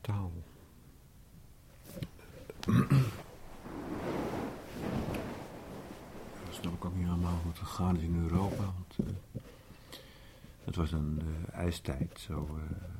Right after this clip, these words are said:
vanaf, eh, de laatste ijstijd. Ja, ergens, eh,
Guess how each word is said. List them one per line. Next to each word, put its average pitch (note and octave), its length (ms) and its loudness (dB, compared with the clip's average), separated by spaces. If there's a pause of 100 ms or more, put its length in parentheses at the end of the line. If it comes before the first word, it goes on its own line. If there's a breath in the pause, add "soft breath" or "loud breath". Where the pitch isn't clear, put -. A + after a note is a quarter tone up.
(640)
vanaf, - 400 -6
eh, - 60 -2 (260)
de - 140 -8
laatste D#2+ 260 -4
ijstijd. E2 580 -6 (1300 loud breath)
Ja, D#2 120 0
ergens, - 480 -4
eh, E2 80 0